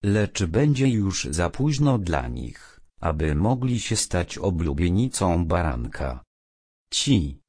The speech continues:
którzy będą stać blisko ich mistrza, będą coraz więcej miłować zakon Boży. Słowo Jego stanie się rzeczywiście pochodnią nóg ich, a światłością ścieżki ich.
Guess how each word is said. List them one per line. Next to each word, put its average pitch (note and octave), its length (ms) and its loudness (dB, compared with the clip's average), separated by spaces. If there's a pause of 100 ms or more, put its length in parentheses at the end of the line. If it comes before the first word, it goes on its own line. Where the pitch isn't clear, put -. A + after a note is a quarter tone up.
(140)
którzy E2+ 380 0
będą F#2+ 520 0
stać F2+ 380 -4
blisko E2 640 -2
ich - 360 -8
mistrza, E2+ 680 -2 (220)
będą F#2+ 580 2
coraz G#2 480 0
więcej G#2 680 0
miłować F#2 800 0
zakon F#2+ 560 0
Boży. D2 520 -2 (440)
Słowo A#2 480 0
Jego F2+ 400 0
stanie B2+ 440 0
się A2 260 0
rzeczywiście F#2 800 -2
pochodnią G#2+ 840 2
nóg C3 320 0
ich, D#2 400 -8 (200)
a E2 140 0
światłością G2+ 1000 -2
ścieżki G2 920 -2
ich. C#2+ 300 -8